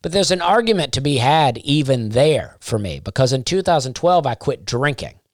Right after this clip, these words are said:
So from two thousand twelve to two thousand and fourteen, I lived in Charleston doing comedy. And you could say that's when I really became a comic. And then in two thousand fourteen, I started working the road.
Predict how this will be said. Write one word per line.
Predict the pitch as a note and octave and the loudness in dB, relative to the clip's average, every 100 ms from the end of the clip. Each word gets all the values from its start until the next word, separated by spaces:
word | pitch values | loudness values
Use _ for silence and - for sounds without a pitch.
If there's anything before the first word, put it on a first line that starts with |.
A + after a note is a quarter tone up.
| _ _ _ _ - _ | _ _ _ _ -20 _
So | C#3+ | -2
from | C3+ C#3+ | -2 -4
two | - E3+ | -4 0
thousand | A#3+ D3+ C3+ | 2 2 -2
twelve | - D#3 D#3+ | 2 4 4
to | C3 | 2
two | - C3+ | -2 0
thousand | B2+ A2+ A#2 | 0 0 -4
and | - | -6
fourteen, | B2 A2 D#3+ F#3+ | -6 -4 -2 -2
I | C3+ | -2
lived | A#2 A#2 C3 C#3+ C3 A#2 | 0 2 4 4 2 -4
in | - B2 B2 | -2 0 0
Charleston | A2+ C#3+ G3 G3+ - G#2+ G2+ G2+ _ _ _ | 0 2 4 2 0 -4 -6 -12 _ _ _
doing | A#2+ C#3 C#3+ B2 | -2 0 2 0
comedy. | C3 D3+ F3+ G2 C2 B1 | 0 0 0 -4 -8 -8
And | B2 | -2
you | D#3 | -2
could | C#3 A#2 | -2 -4
say | - E3 G#3+ A3 A#2+ G#2+ - - _ - | -2 4 6 6 4 0 -6 -20 _ -8
that's | A#2 E3 B3 - | -2 -2 -2 0
when | C#3 A#2+ | 0 2
I | |
really | G#2+ B2+ A#2+ | 2 4 4
became | A2 G#2 C3 A#2 | 2 -2 -2 -4
a | E2+ | -4
comic. | - F#3 G2+ - _ _ _ _ _ _ _ _ _ _ _ _ _ _ _ _ - | -2 -2 -4 -12 _ _ _ _ _ _ _ _ _ _ _ _ _ _ _ _ -8
And | D#3 E3+ | -6 -2
then | C4 G#3 D#3 D#3 C3+ _ _ _ _ _ _ _ _ _ | 0 2 2 -2 -6 _ _ _ _ _ _ _ _ _
in | D3 | -4
two | C#3+ G3+ | -2 0
thousand | G3 D#3 C#3 | 2 2 0
fourteen, | F3+ F3 G3 A#3+ | 0 0 -2 -4
I | |
started | D#3+ D#3+ D3 | -2 0 0
working | A#2+ D3+ E3+ D3+ B2+ | 2 2 2 -2 -2
the | A2 | -4
road. | G#2+ E3 A3+ A#2 - - | 0 2 4 2 -4 -16